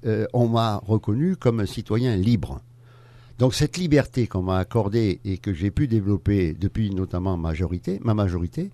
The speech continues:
comment brutalement, au dernier instant de ma vie, on me la supprimerait et je serais obligé de me contenter soit des pressions qui peuvent être amicales, certainement, qui me sont exercées,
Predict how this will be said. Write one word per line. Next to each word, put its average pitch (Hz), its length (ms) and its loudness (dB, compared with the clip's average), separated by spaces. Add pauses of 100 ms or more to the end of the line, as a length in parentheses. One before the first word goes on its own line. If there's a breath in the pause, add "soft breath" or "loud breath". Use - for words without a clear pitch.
(580 loud breath)
comment 160 540 4
brutalement, 143 800 4 (340)
au 120 80 -2
dernier 147 340 6
instant 131 320 2
de 123 60 0
ma 113 200 2
vie, 165 320 -4 (120)
on 120 140 2
me 123 80 2
la 117 80 2
supprimerait 117 760 -2
et 120 80 4
je 135 100 2
serais 131 200 -2
obligé 123 260 0
de 120 60 0
me 107 100 0
contenter 110 640 -2 (720 loud breath)
soit 170 320 8
des 135 120 4
pressions 127 460 2
qui 104 160 -2
peuvent 101 240 -2
être - 300 -6
amicales, 120 680 2
certainement, 104 540 0
qui - 200 -6
me 92 80 -2
sont 98 220 -4
exercées, 92 680 -4